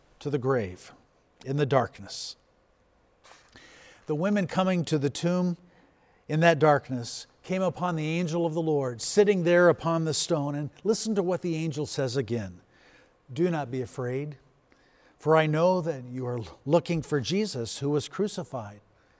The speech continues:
He's not here. He has risen, just as he said.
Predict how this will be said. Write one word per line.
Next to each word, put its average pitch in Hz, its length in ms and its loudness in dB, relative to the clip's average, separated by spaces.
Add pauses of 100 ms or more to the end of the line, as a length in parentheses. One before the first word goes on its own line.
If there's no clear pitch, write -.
(340)
He's 202 240 -2
not 160 200 0
here. 214 420 -4 (560)
He 202 160 2
has 151 200 4
risen, 143 480 0 (220)
just 165 380 4
as 170 160 -2
he 180 100 -2
said. 196 520 -2